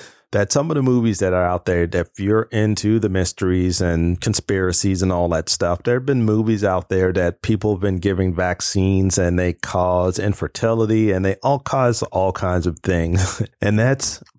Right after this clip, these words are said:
probably a conspiracy that's floating around right now, or that the vaccine is just a false hope for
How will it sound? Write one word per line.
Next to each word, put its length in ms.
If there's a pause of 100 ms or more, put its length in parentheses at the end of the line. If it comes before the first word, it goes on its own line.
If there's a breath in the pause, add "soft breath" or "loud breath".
probably 580
a 100
conspiracy 680
that's 200
floating 380
around 560
right 340
now, 500
or 600
that 260
the 80
vaccine 640
is 140
just 260
a 40
false 400
hope 440 (180)
for 760